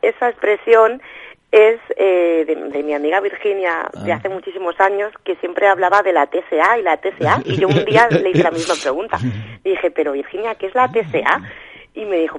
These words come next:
Speaker 1: "La tensión sexual acumulada".
Speaker 2: <laughs>
Speaker 1: Y es como, eh, es, es un chiste, al fin y al cabo es una gracia, ¿no? Pues de, de cuando una persona no... No
Speaker 2: No,
Speaker 1: tiene
Speaker 2: habla,
Speaker 1: afecto
Speaker 2: ah, mira,
Speaker 1: con
Speaker 2: a
Speaker 1: otra,
Speaker 2: mí,
Speaker 1: digamos.
Speaker 2: habla, habla
Speaker 1: Y
Speaker 2: con entera libertad, que aquí,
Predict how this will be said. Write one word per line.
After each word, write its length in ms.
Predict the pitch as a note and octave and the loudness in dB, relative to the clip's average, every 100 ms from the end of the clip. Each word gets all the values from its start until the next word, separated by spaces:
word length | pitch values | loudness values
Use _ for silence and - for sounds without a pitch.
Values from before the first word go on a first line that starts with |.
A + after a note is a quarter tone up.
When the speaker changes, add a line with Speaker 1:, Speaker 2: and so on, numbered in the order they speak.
| - | 0
Speaker 1:
"La 160 | E3+ E3+ | 2 2
tensión 420 | F3 E3 G#3 G#3+ | 0 -2 -6 -4
sexual 380 | B3 - G#3+ A#3+ | -6 -2 0 0
acumulada". 580 | B3+ G#3+ F#3 F#3 E3+ C#3+ | 0 -2 2 2 2 -2
Speaker 2:
<laughs> 500 | B2+ D3+ - D3+ - | -4 -4 -4 -8 -6
Speaker 1:
Y 140 | G#3+ | 0
es 120 | A3 - | 0 4
como, 640 | C4+ A#3 G#3 F#3+ F#3+ F3+ | 2 4 2 4 2 2
eh, 680 | - F#3+ F3 F3 E3+ E3 - - - | 0 0 2 0 -2 -4 -6 -10 -14
es, 100 | - _ | -16 _
es 140 | - - | -14 -12
un 140 | F#3 | -12
chiste, 260 | - G3 F3 | -10 -8 -6
al 80 | E3 | -6
fin 100 | F3+ | -6
y 40 | |
al 80 | E3+ | -4
cabo 160 | F#3+ F#3 | -2 -4
es 80 | F#3+ | -4
una 140 | F#3 | -4
gracia, 400 | F#3+ G#3 G#3 F#3+ | -2 -4 -4 -4
¿no? 180 | G3 G#3 | -2 -4
Pues 220 | F#3+ D#3+ | -6 -4
de, 320 | F3 E3+ D#3 - - - - | -2 -2 -4 -6 -18 -20 -8
de 120 | - F3 | -4 2
cuando 260 | F3 E3 D#3 | 2 2 2
una 200 | F#3+ G3 | 2 4
persona 500 | G3 - G#3 G3+ G3 | 2 2 -2 0 2
no... 680 | F#3+ F#3 F3+ F3 E3+ E3 - _ - - - | 2 2 2 0 -2 -6 -12 _ -20 -20 2
No 120 | G#3+ | 2
Speaker 2:
No, 40 | |
Speaker 1:
tiene 160 | - A3 | 8 8
Speaker 2:
habla, 140 | C4+ | 10
Speaker 1:
afecto 180 | C4+ C#4+ | 8 8
Speaker 2:
ah, 80 | A#3+ G#3+ | 6 8
mira, 160 | A3 | 6
Speaker 1:
con 100 | F3+ | 8
Speaker 2:
a 60 | F3+ | 6
Speaker 1:
otra, 140 | A3+ | 10
Speaker 2:
mí, 60 | C4+ A#3 | 8 8
Speaker 1:
digamos. 400 | F#3 G3+ G#3+ - G3 | 6 4 0 0 6
Speaker 2:
habla, 360 | G3 B3 A3+ - | 8 10 8 8
habla 280 | A3 C4+ | 8 8
Speaker 1:
Y 40 | A3+ | 8
Speaker 2:
con 120 | G#3+ | 8
entera 240 | G#3 A3+ A3+ | 8 6 8
libertad, 340 | F#3+ F3+ B3+ | 8 6 4
que 80 | G#3+ | 2
aquí, 200 | - | -2